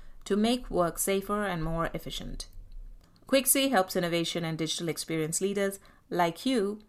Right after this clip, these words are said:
achieve your mission-critical priorities and ideas to your organization for growth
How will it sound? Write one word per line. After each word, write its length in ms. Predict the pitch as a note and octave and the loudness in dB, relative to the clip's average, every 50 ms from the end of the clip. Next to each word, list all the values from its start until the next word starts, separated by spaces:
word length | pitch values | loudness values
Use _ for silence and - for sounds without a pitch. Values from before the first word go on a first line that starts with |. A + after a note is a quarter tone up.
| - _ _ - | -20 _ _ -4
achieve 400 | G3 F3+ - - - F3+ F#3 - | -4 -2 0 0 2 2 2 2
your 160 | F#3 D#3+ D#3+ | 2 2 2
mission-critical 760 | D#3 F3 F#3 G3 F#3+ - G3+ G3 - - F3+ F3 - - F3+ | 2 2 0 0 0 0 -2 -2 -2 0 -2 -2 0 -2 -4
priorities 720 | E3+ - - G3+ G3 G3 G#3+ A3+ A3+ G#3+ G#3 G#3 G#3 - - - - - - - - | -4 -2 -2 0 2 4 4 4 2 2 0 0 -2 -2 -4 -8 -12 -12 -12 -10 -4
and 160 | - G3 G3 - | -2 0 0 4
ideas 680 | - G#3 G#3+ G3 F#3 G#3 G3 F3+ F3+ F3+ F3+ - - | 6 6 6 6 4 4 4 4 2 2 0 -2 -4
to 140 | - F3+ F3+ | -4 -2 -2
your 180 | F#3 F3+ E3+ | 0 0 2
organization 800 | D#3 - E3 F3 E3 E3+ E3 D#3+ - F#3+ F#3+ F#3+ - G3 F#3+ F#3+ | 2 0 0 -2 -4 -6 -4 -2 0 -2 0 0 -2 -4 -4 -4
for 220 | F#3 - F3+ D#3+ D#3+ | -4 -4 -6 -6 -4
growth 460 | - - G3 G3+ A3 G#3+ G#3+ - | -2 -2 0 0 0 -2 -6 -12